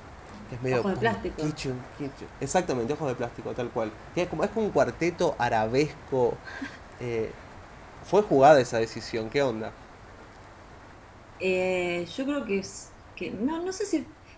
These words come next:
Speaker 2: puede ser que haya sido jugado, pero yo creo que fue jugar.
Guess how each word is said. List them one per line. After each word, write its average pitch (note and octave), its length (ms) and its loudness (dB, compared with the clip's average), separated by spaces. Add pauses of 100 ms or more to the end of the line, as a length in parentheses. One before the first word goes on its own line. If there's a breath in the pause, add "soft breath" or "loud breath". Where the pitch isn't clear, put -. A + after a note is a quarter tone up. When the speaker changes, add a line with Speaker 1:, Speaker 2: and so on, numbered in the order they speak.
Speaker 2:
puede E4 160 2
ser G4 160 0
que C#4 100 -2
haya A#3 160 -2
sido G#3+ 240 0
jugado, G3 560 0
pero G3 160 2
yo B3+ 160 -2
creo C#4+ 160 -4
que A3 80 -2
fue B3+ 220 -2
jugar. G3+ 720 0